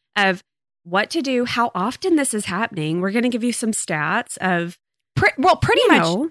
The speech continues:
Speaker 2: how not to forget
Speaker 1: How
Speaker 2: your
Speaker 1: not to
Speaker 2: child
Speaker 1: do
Speaker 2: in the
Speaker 1: it.
Speaker 2: car.
Speaker 1: Yes.
Speaker 2: And I know that's, like, a laughable line, and you never in a million years will think that would happen to you,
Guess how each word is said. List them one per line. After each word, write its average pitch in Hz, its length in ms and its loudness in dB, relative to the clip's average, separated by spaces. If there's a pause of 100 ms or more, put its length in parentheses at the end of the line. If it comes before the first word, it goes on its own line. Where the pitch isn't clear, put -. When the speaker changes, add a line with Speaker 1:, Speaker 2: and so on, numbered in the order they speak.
Speaker 2:
how 269 220 2
not 247 300 4
to 269 120 -4
forget 240 300 0
Speaker 1:
How 480 80 6
Speaker 2:
your 453 80 6
Speaker 1:
not 370 80 6
to 339 60 4
Speaker 2:
child 214 320 2
Speaker 1:
do - 40 4
Speaker 2:
in 190 80 2
the 175 80 0
Speaker 1:
it. - 60 -8
Speaker 2:
car. 202 320 -2
Speaker 1:
Yes. - 400 -6
Speaker 2:
And 262 120 4
I 262 100 4
know 277 180 4
that's, 349 240 0
like, 285 160 -2
a 220 40 0
laughable 196 600 -2
line, 180 400 0
and 208 180 2
you 208 80 2
never 247 460 4
in 311 80 2
a 311 40 2
million 247 360 2
years 185 340 2
will 175 120 -4
think 196 240 2
that 175 140 2
would 180 140 2
happen 185 340 2
to - 140 -2
you, 233 260 2